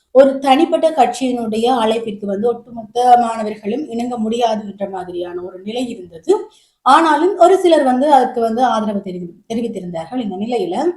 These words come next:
இன்றைக்கு வடக்கு கிழக்கை பொறுத்த வரைக்குமே எம் ஏ சுமந்திரன் அவர்கள் என்ன சொல்லியிருக்கிறார் என்றால், இன்றைய தினம் ஊடக, அதாவது யாழ் ஊடக மையத்தில் இடம்பெற்ற ஊடக சந்திப்புல என்ன சொல்லியிருக்கிறார் என்றால்,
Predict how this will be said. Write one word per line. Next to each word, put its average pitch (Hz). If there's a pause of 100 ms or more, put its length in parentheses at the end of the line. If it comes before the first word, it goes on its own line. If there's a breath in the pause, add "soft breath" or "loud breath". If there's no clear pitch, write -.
(760)
இன்றைக்கு 269
வடக்கு 269
கிழக்கை 226
பொறுத்த 196
வரைக்குமே 180
எம் 233
ஏ 269
சுமந்திரன் 269
அவர்கள் 214
என்ன 214
சொல்லியிருக்கிறார் 175
என்றால், - (360 loud breath)
இன்றைய 254
தினம் 254
ஊடக, 233
அதாவது 196
யாழ் 220
ஊடக 220
மையத்தில் 190
இடம்பெற்ற 185
ஊடக 233
சந்திப்புல 180
என்ன 185
சொல்லியிருக்கிறார் 165
என்றால், 247